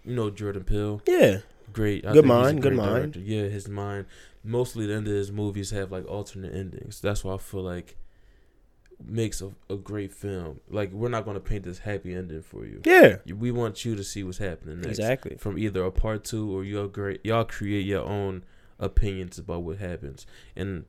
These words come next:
Speaker 1: that opens the floor for discourse. So I feel like movies like that or T V shows like that or cartoons like that are brilliant 'cause it opens the viewer's mind. You know what I mean?
Speaker 2: Childish Gambino.
Speaker 1: Yeah.
Speaker 2: You know, Atlanta.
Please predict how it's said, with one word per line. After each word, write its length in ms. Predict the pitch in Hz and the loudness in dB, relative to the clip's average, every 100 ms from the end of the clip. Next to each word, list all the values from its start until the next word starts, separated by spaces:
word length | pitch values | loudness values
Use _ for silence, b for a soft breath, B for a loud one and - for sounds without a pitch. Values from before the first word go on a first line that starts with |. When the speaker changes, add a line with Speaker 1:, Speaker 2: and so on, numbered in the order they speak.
| - | -2
Speaker 1:
that 180 | 104 - | 0 2
opens 340 | 101 101 98 | 2 2 0
the 100 | 90 | 2
floor 300 | - 95 92 | 2 2 -2
for 140 | - 80 | -2 -2
discourse. 760 | 101 98 - 80 101 - - - - - - - - - - - | -2 -4 -4 -6 -2 -2 -4 -16 -20 -20 -20 -20 -20 -20 -20 -20
So 180 | - 110 | -6 -2
I 80 | 101 | 0
feel 180 | - 110 | -2 -4
like 240 | 104 95 | -2 -2
movies 360 | 98 107 104 98 | -4 -4 -4 -4
like 220 | 98 92 | -4 -4
that 200 | 95 101 | -4 -4
or 180 | - 85 | -4 -8
T 200 | - 104 | -6 -6
V 140 | 101 101 | -6 -6
shows 280 | 101 98 | -4 -4
like 180 | 98 92 | -4 -4
that 200 | 95 101 | -4 -4
or 60 | 78 | -6
cartoons 480 | - 101 95 98 92 | -6 -6 -6 -8 -8
like 160 | 85 87 | -8 -4
that 220 | 95 69 | -6 -6
are 100 | 82 | 4
brilliant 480 | 82 92 80 80 - b b b | 6 6 2 -6 -10 b b b
'cause 200 | - 104 | -4 -2
it 60 | 98 | 0
opens 460 | 113 113 104 95 - | -2 -4 -6 -8 -8
the 100 | 104 | -6
viewer's 400 | 95 104 95 95 | -4 -4 -2 -4
mind. 420 | 101 104 87 62 - - - | -4 -4 -4 -6 -10 -12 -10
You 80 | 98 | -6
know 60 | 98 | -4
what 100 | 98 | -4
I 40 | |
mean? 300 | 101 101 107 - B | -2 -2 0 -2 B
Speaker 2:
Childish 340 | - 113 101 101 | 6 8 8 6
Gambino. 520 | 107 104 156 117 95 - - | 6 8 8 6 2 -6 -6
Speaker 1:
Yeah. 240 | 98 101 95 - - - - | -2 -2 -2 -4 -8 -10 -10
Speaker 2:
You 100 | 113 | -4
know, 200 | 101 101 | 0 2
Atlanta. 480 | 110 110 131 127 92 | 4 6 6 6 0